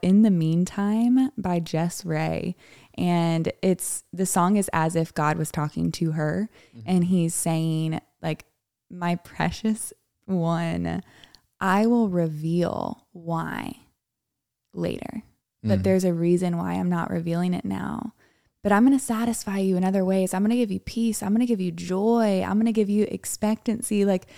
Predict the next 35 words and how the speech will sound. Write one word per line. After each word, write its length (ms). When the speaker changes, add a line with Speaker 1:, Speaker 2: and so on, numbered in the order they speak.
Speaker 1:
there's 220
other 260
things 320
that 80
I'm 140
gonna 160
satisfy, 600
and 220
you're 200
gonna 240
recognize 840
and 300
realize 880
what 380
I'm 180
doing 300
behind 400
the 40
scenes 380
later. 420
But 120
know 240
that 160
I'm 180
working." 540
Speaker 2:
Amen. 320
Speaker 1:
Yeah. 120
Speaker 2:
You 60
ready 120
for 80
me 60
to 60
pray, 160
sign 160
out? 180